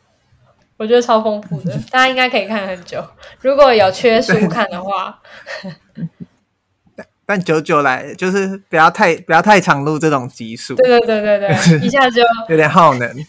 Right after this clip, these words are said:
Speaker 1: <laughs> 我们五分钟都不知道录什么。
Speaker 2: 对，对。
Speaker 1: 如果有什么自己珍藏的书单，也可以留言给我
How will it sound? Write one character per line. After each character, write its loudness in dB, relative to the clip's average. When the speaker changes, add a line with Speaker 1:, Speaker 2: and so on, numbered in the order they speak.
Speaker 1:
<laughs> -2
我 -6
们 4
五 -2
分 -2
钟 0
都 0
不 -8
知 -4
道 4
录 -6
什 -14
么。 -14
Speaker 2:
对， 2
对。 -6
Speaker 1:
如 -2
果 4
有 6
什 -8
么 -2
自 -8
己 -6
珍 0
藏 -4
的 -8
书 -12
单， -4
也 -8
可 -6
以 -8
留 2
言 2
给 0
我 -2